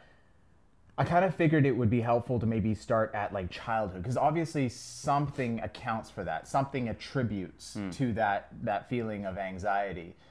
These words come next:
Speaker 1: What was your childhood like? Where'd you grow up?
Speaker 2: Burnaby. So I'm a Burnaby
Speaker 1: Burnaby
Speaker 2: boy.
Speaker 1: what?
Speaker 2: Yeah, Burnaby
Speaker 1: <laughs>
Speaker 2: boy, city of hustlers. That's right. Uh, I, I lo-, I love Burnaby. I'm always
Speaker 1: Yeah.
Speaker 2: gonna be with it.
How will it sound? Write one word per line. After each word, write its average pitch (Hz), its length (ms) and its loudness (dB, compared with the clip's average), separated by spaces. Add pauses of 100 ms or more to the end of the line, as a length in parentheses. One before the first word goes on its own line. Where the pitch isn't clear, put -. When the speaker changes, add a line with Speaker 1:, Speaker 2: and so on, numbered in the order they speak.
(560)
Speaker 1:
What 135 180 2
was 151 120 4
your 143 100 2
childhood 117 400 0
like? - 240 -14 (180)
Where'd 120 180 -2
you 113 60 -2
grow 113 160 0
up? - 180 -6 (380)
Speaker 2:
Burnaby. 123 400 6 (220)
So - 180 -2
I'm 98 60 2
a 92 60 0
Burnaby 104 280 6
Speaker 1:
Burnaby 156 180 8
Speaker 2:
boy. - 160 12
Speaker 1:
what? 233 400 12
Speaker 2:
Yeah, 101 420 4
Burnaby 113 280 2
Speaker 1:
<laughs> 92 60 -10
Speaker 2:
boy, 135 380 2
city 110 240 -8
of 101 80 -2
hustlers. 113 440 -4
That's 95 180 -10
right. 127 240 2 (440)
Uh, 135 360 12 (240)
I, 147 140 12
I 143 180 10
lo-, 135 260 12
I 107 60 8
love 110 240 6
Burnaby. 110 340 4
I'm 117 140 -4
always 98 220 6
Speaker 1:
Yeah. - 40 -10
Speaker 2:
gonna 104 100 -2
be 98 100 0
with 92 300 -2
it. 123 220 2